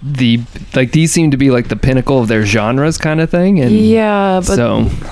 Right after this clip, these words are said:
Speaker 1: it's the biggest M M O ever.
Speaker 2: I was excited that, uh, EverQuest was on the earl-,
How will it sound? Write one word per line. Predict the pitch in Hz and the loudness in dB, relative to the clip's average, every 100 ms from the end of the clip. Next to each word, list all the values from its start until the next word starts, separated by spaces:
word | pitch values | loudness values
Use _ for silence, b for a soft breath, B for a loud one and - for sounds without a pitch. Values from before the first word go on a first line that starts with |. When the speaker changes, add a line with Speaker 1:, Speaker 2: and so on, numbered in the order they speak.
| B B - - - | B B -12 -14 -4
Speaker 1:
it's | 135 - | -2 0
the | 156 | 0
biggest | 156 165 151 | 0 0 0
M | 151 | 0
M | 151 | 0
O | 151 | 2
ever. | 135 156 135 151 151 - | 2 2 2 2 2 2
Speaker 2:
I | 220 | 2
was | 254 254 | 2 2
excited | 240 - 214 208 202 | 0 -2 0 0 0
that, | 190 185 175 | 2 2 2
uh, | 180 - - 180 | 0 0 -2 -2
EverQuest | 190 175 - 175 - - | 0 0 0 0 0 0
was | 175 156 | 0 0
on | 170 165 | 0 0
the | 165 | 0
earl-, | 165 170 160 | 0 0 0